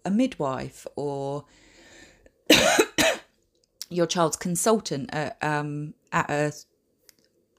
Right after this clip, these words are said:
if they, if they're under a consultant. These people are on the third circle out. And these people have very little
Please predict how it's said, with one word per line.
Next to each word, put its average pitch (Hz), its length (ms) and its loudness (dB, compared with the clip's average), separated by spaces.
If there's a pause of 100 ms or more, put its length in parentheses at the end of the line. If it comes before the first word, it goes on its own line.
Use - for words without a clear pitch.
(140)
if 156 160 0
they, 156 140 2
if 160 220 -2
they're 151 180 0
under 151 220 -2
a 160 40 2
consultant. 175 600 -4 (420)
These 262 240 0
people 175 320 -4
are 165 100 4
on 170 200 0
the 165 160 2
third 180 600 2
circle 131 500 -6
out. 117 360 -10 (880)
And 165 180 2
these 226 240 4
people 190 360 -4
have 165 200 -8
very 202 460 4
little 135 640 -6